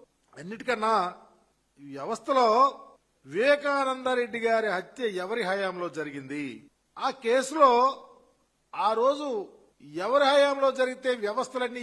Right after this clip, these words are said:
ఎవరి చేతుల్లో ఉన్నాయో ప్రజలకు తెలీదా? చంద్రబాబు నాయుడు గారు అధికారంలో ఉన్నప్పుడు జరిగితే వ్యవస్థలన్నీ వాళ్ళ చేతుల్లో ఉంటే చివరికి అది సీబీఐ దాకా వెళ్తే సీబీఐని కూడా మేనేజ్ చేయాలని పెద్ద ఆలోచనలు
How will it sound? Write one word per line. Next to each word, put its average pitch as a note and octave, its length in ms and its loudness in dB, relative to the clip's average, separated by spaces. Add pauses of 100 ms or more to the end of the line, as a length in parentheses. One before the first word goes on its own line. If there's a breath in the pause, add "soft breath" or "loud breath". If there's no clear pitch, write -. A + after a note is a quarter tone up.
(120)
ఎవరి A3+ 260 -4
చేతుల్లో A3 340 -4 (120)
ఉన్నాయో G3+ 340 -2 (360)
ప్రజలకు E3 380 -10
తెలీదా? E3 300 -4 (640)
చంద్రబాబు G#3 600 -6
నాయుడు G3 280 -6
గారు F3+ 180 -8
అధికారంలో E3+ 560 -10
ఉన్నప్పుడు E3 380 -18
జరిగితే C3+ 320 -12 (640)
వ్యవస్థలన్నీ G#3 800 -8
వాళ్ళ G3 140 -4 (100)
చేతుల్లో G3 360 -6 (100)
ఉంటే B3+ 200 -2 (600)
చివరికి C#4 380 -2
అది C4 100 -6 (100)
సీబీఐ B3 400 -2 (100)
దాకా A#3+ 180 -2 (100)
వెళ్తే A#3 240 -2 (640 soft breath)
సీబీఐని D4+ 460 6
కూడా D4 140 4 (100)
మేనేజ్ C#4 340 -2
చేయాలని C#4 320 0
పెద్ద C4 220 -4 (840)
ఆలోచనలు A#3 480 -8